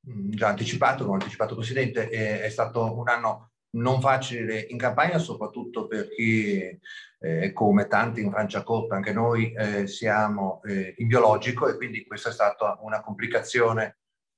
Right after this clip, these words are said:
eh, superiore, ehm, che ha visto quindi fare, mm, purtroppo più interventi in Campania del solito. In alcune zone si, mm, per questa piovosità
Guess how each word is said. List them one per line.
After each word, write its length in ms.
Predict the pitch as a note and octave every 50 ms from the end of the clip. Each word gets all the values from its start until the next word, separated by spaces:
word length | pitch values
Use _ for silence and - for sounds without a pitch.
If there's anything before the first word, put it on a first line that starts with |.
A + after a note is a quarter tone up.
| _ _
eh, 360 | - - G#2+ G#2+ G#2+ A2 G#2+
superiore, 760 | G#2+ - - - - A#2+ A#2+ C3 B2 G#2+ F#2 E2 E2+ E2 - - - _ _ _ _
ehm, 920 | - B2 C3 C3 C3 B2+ B2+ B2 B2 B2 A#2+ A#2 A#2+ A#2 A#2 A#2 A#2 A#2
che 160 | A#2 B2 C3
ha 80 | B2 A#2+
visto 360 | B2 B2 B2 A#2+ - B2 A2+
quindi 340 | B2 A#2+ A#2+ A2+ A#2 A2+ G#2+
fare, 420 | - A2 G#2+ A2+ A#2 A#2 A#2 G#2+
mm, 340 | G2+ - - - G3 G3 G3 - - - _ G2 G2 - - - G3 - - _
purtroppo 500 | _ B2 - - - A2+ G#2 - B2 A#2
più 220 | A#2 - B2 A#2+ B2
interventi 960 | A#2+ A#2 A#2+ B2 A#2+ A#2+ A#2 A#2 A2+ A2+ A2+ A2+ - - A2+ A2+ A#2 A#2 A#2
in 80 | A2+
Campania 420 | A2 A2+ G#2+ G2 A2 G#2 G#2 G2+ G2
del 120 | G2 G2
solito. 580 | - - G2 D#2+ D#2 - - _ _ - - _ _ _ _ _ _ _ _ _
In 140 | B2 B2
alcune 360 | B2+ C3 B2 - D#3 C#3 C#3 C3
zone 420 | C#3+ C#3+ D3 D3 C3+ A2+ A2 G#2+
si, 280 | G#2 - - - A2+ G#2+ G#2 - - _ A2+
mm, 300 | G#2+ G#2 G#2 G2+ G2 G2
per 240 | - - A2 G2+ -
questa 320 | C3+ C3 B2 - - -
piovosità 760 | - A2+ G2 G#2 G#2+ G#2+ G#2+ - B2 A#2+ A2 A2 A2+ - -